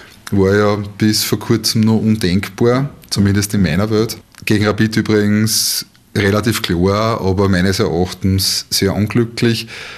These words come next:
Wie schätzt du die Entwicklung der Saison für den lask ein? Stand fünfter Dezember zweitausendneunzehn.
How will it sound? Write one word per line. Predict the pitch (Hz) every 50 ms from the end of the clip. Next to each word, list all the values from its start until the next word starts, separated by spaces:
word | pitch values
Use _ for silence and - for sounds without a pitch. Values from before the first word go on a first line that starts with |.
| - - - _ _ _ _ -
Wie | - 107 113 139 147
schätzt | - 160 151 151 - - -
du | 131 147
die | 165 165 135
Entwicklung | 139 135 - - 123 143 - - - 165 160 160 160 160 165 165 165 165 165 151 - - - _ _ - -
der | - 107
Saison | 98 - - - - 95 90 98 113 131
für | 120 - 131
den | 123 - 123
lask | 101 69 73 95 113 - - -
ein? | 95 101 107
Stand | 107 - - 85 85 90 95 95
fünfter | - - - - 101 95 95 92 - - 101
Dezember | 92 92 90 - - 78 87 87 87 90
zweitausendneunzehn. | - - - 85 82 - - 90 78 76 71 - - - - - 85